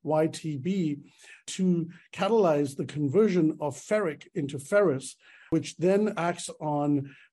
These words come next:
divalent metal transporter one, D M T one, to essentially facilitate the absorption of ferrous through the duodenal channel,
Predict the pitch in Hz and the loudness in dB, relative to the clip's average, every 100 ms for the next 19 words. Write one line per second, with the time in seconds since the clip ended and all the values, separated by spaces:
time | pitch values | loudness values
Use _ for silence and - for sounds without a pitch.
0 | - 165 185 156 165 160 151 143 156 170 | 0 4 4 4 4 4 2 0 -2 -4
1 | - 151 139 - 147 135 175 170 139 160 | -4 -6 -6 -4 -2 0 0 0 -2 -4
2 | 185 180 160 143 - 165 143 139 _ 156 | -4 -2 -4 -4 -6 -8 -8 -8 _ -2
3 | 196 160 143 143 - - - 208 180 180 | 0 0 -2 -6 -20 -18 -6 2 2 2
4 | 202 190 180 - - - 262 254 175 143 | -4 -4 -8 -8 -12 -4 -4 0 0 -2
5 | - - - 135 160 123 190 202 - 156 | -6 -20 -8 -2 -2 0 0 0 0 -2
6 | 139 139 - _ - 160 156 139 127 _ | -2 -6 -18 _ -2 4 4 2 -6 _
7 | _ _ - - 208 196 135 - _ _ | _ _ -12 2 4 4 2 -4 _ _
8 | _ 240 196 180 - 131 143 151 139 139 | _ -4 -4 -6 -14 -6 -2 0 -2 -4
9 | _ _ _ 143 175 170 170 165 139 - | _ _ _ 0 2 4 4 2 0 -2
10 | 175 190 147 127 | 2 2 2 -4